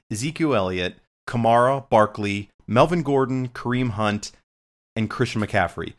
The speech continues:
Maybe, probably not Kareem Hunt, honestly. Um, maybe Jerick McKinnon, but McKinnon's been hurt, and I, I, I wanna see it before I believe it at that level. And after an injury, I don't know.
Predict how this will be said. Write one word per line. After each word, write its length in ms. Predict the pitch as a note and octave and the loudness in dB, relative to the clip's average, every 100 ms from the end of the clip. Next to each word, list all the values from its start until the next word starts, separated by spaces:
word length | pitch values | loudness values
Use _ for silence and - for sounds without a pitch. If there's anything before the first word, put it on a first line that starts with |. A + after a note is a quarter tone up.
| _ _ _ _ _ | _ _ _ _ _
Maybe, 840 | A#2 C3+ G#3+ B3 D3+ G2 E2 F#2+ F#2+ _ _ _ _ _ - | 0 4 6 4 2 0 -2 -8 -12 _ _ _ _ _ 2
probably 260 | A3 A#3+ | 4 6
not 320 | D3+ C3 A2+ | 6 6 6
Kareem 260 | - G#2 E2+ | 2 -4 -2
Hunt, 180 | E2+ G1+ | -4 -6
honestly. 500 | C#2+ G#1 - D#2+ - _ _ _ _ _ - | -8 -10 -12 -14 -16 _ _ _ _ _ 2
Um, 440 | G2+ G2 F#2+ F#2+ | 4 4 2 -4
maybe 760 | - A2+ D#3+ F#3+ G3+ A#2+ G2 G2 | -2 0 2 2 2 0 0 -2
Jerick 300 | G#2 C3 B2 | 2 2 2
McKinnon, 460 | A2+ G2 G2 - - _ _ _ | 0 -6 -6 -8 -12 _ _ _
but 340 | D#3 D3 C3 B2+ | 6 6 6 2
McKinnon's 420 | A#2+ C3 A#2 G#2+ | -2 0 0 -2
been 160 | A2 F#2 | -4 -2
hurt, 480 | G2+ G2 - - - _ _ _ - | 0 0 -2 -10 -20 _ _ _ -10
and 500 | G2+ G2 F#2+ F2+ F2 - _ _ _ _ _ | -6 -4 -4 -6 -10 -16 _ _ _ _ _
I, 160 | F#2+ - | -6 -6
I, 280 | - G2+ F#2+ F#2 _ _ _ _ _ _ _ | -4 -2 -4 -10 _ _ _ _ _ _ _
I 80 | C3+ | 4
wanna 180 | E3 E3 | 4 2
see 220 | - C#3+ | 0 0
it 80 | C#3+ | 0
before 380 | A#2+ - A#2+ A2 | -2 -2 2 4
I 100 | G#2+ | 4
believe 500 | F#2+ G2+ F#2+ G#2 G#2 | 0 -6 -4 -4 -2
it 180 | A2 A2 | -2 -2
at 140 | G2+ - | -6 -2
that 220 | F#2+ - | -2 -2
level. 440 | F2+ F#2 A#2 B2+ A2 | -6 -4 -4 -6 -6
And 160 | F#2 | -2
after 320 | G#2 G#2 G#2+ F#2+ | 2 2 0 -2
an 80 | |
injury, 480 | F2 G2 A2 A2+ A2 | -2 -4 -4 -4 -4
I 100 | E2+ E2+ | -6 -6
don't 120 | E2 | -6
know. 220 | D#2+ D#2 | -8 -12